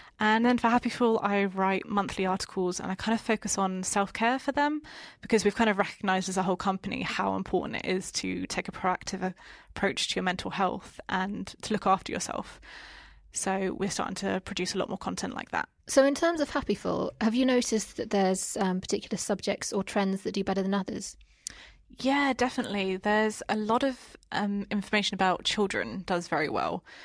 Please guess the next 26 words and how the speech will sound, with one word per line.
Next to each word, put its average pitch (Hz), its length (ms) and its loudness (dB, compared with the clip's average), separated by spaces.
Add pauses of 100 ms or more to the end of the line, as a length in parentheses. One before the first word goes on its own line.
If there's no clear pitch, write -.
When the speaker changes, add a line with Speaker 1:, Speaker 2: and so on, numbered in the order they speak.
(120)
Speaker 1:
So 180 600 2 (540)
actually, 180 480 -6
just - 160 -10 (340)
bragging, 175 500 -2
one 202 120 2
of 190 80 2
my 175 100 2
posts - 300 -2
have 180 80 -8
done 175 180 -2
very 185 200 2
well, 208 220 2 (480)
<laughs> - 440 -4
is 190 140 4
about, 185 340 6
um, 180 320 0
seven 214 320 2
ways 185 200 4
to 190 60 0
help 175 220 0
a - 20 -12
child 180 340 2
with - 120 -4
a - 20 -8
panic - 280 -4
attack. - 420 -12